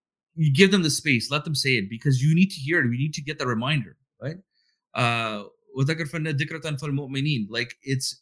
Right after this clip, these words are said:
you need the reminder. It's a benefit for the, for the believers. So, and you can get that reminder from anyone. Like,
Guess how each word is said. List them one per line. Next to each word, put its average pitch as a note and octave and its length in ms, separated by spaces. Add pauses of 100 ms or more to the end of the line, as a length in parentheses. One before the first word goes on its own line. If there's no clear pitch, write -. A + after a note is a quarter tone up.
(100)
you D3 200
need F#3 200
the E3 80
reminder. C3+ 420
It's G#2+ 140
a A#2+ 40
benefit D3+ 500
for C3+ 140
the, A2+ 320 (140)
for B2 120
the A2+ 80
believers. A#2 500
So, A#2 260 (380)
and D3 200
you G3 140
can B3 180
get A3 140
that G#3 100
reminder F#3 400
from C#3 180
anyone. D#3 400 (320)
Like, C3+ 340